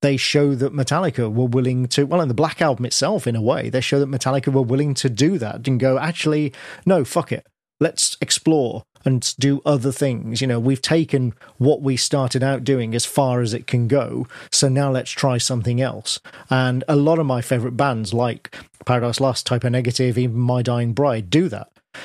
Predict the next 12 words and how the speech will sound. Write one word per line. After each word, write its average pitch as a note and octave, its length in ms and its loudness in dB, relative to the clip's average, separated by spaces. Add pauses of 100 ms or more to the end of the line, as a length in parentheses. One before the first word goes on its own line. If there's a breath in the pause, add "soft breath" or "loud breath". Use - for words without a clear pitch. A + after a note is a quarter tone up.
(120 loud breath)
You C#3 80 2
know, B2 120 2
they B2+ 180 2
all C#3+ 200 2
have B2+ 240 0
this A#2+ 280 0 (340 loud breath)
two, E3+ 300 4
three, C#3+ 320 0
four C#3 340 2
album B2+ 500 0 (280 soft breath)
initial C#3 460 0
period, B2+ 520 0